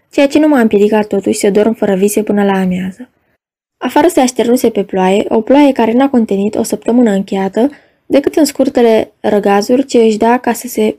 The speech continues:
pornească mai vașnică. Făceam ce drăgeam și gândul îmi zbura la întâmplările din nopțile din urmă. De câte ori venea poșta, săream să văd dacă nu era ceva și pentru mine.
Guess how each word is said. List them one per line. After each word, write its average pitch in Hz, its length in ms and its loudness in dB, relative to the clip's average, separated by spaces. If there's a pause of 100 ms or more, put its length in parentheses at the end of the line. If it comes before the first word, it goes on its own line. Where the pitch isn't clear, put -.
pornească 226 480 -2
mai 214 180 0
vașnică. 190 560 -4 (640)
Făceam 349 360 0
ce 330 400 0
drăgeam 202 540 0
și 233 260 -2
gândul 240 280 4
îmi 226 140 4
zbura 214 280 0
la 214 100 2
întâmplările 208 560 0
din 202 140 0
nopțile 202 380 -2
din 190 180 -2
urmă. 190 280 -8 (560)
De - 120 0
câte 359 180 0
ori 285 140 2
venea 233 240 0
poșta, 214 380 -4
săream 240 300 0
să 240 140 -2
văd 208 220 -4
dacă 226 220 -2
nu 247 140 4
era 233 160 2
ceva 214 260 0
și - 120 -4
pentru 202 300 -6
mine. 185 300 -6